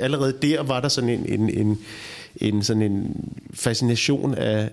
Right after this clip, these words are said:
af den her saxofonist, som jeg så ke-, lærte at kende fra Arethas plader. Og senere, da jeg så selv begyndte at spille saxofon, så dykkede jeg ned i hele hans, øh, hans virke og,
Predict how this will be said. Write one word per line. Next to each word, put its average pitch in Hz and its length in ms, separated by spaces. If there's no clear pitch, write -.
af 110 120
den 113 160
her 120 180
saxofonist, 113 500
som 110 160
jeg 107 80
så 117 100
ke-, - 340
lærte 107 180
at 113 60
kende 113 280
fra - 120
Arethas 104 380
plader. 98 280
Og 107 160
senere, 113 300
da 107 60
jeg 95 100
så 98 120
selv - 240
begyndte 110 240
at 98 60
spille 104 180
saxofon, 104 460
så 107 140
dykkede 107 220
jeg 95 80
ned 98 140
i 107 120
hele 104 220
hans, 92 320
øh, 78 160
hans 101 260
virke 104 320
og, 92 320